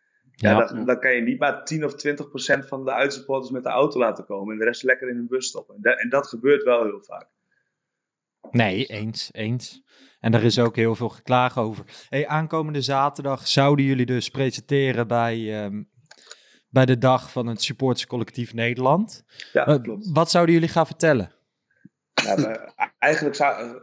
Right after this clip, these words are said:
Speaker 1: wat ik nu ook vertel, zeg maar, wat wij doen bij, eh, bij de vooroverleggen. Ehm, maar eigenlijk wil ik ook dat meerdere clubs hierover na gaan denken. Eh, dat meerdere supporters met hun club in gesprek gaan.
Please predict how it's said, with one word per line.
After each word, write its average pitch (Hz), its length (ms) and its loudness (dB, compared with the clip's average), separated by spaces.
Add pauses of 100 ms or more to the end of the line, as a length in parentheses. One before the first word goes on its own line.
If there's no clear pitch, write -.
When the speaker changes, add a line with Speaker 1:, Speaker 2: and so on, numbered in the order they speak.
Speaker 1:
wat 123 160 -2
ik 120 100 -4
nu 131 160 2
ook 147 120 2
vertel, 139 300 2
zeg 143 160 -8
maar, 139 120 2
wat 127 140 4
wij 117 180 2
doen 135 220 0
bij, 135 280 2
eh, 127 460 -2
bij 123 120 0
de 120 80 -2
vooroverleggen. 135 720 0
Ehm, 107 440 -12 (380)
maar 123 180 0
eigenlijk 127 400 0
wil 131 40 8
ik 131 120 2
ook 135 340 4
dat 123 300 -4
meerdere 135 480 2
clubs 120 420 -2
hierover 120 560 4
na 110 240 0
gaan 110 160 -8
denken. 107 480 -8
Eh, 107 480 -6
dat 117 160 -2
meerdere 139 340 2
supporters 123 420 -2
met 123 140 -4
hun 120 120 -4
club 139 240 0
in 123 100 0
gesprek 151 420 -4
gaan. 113 380 -4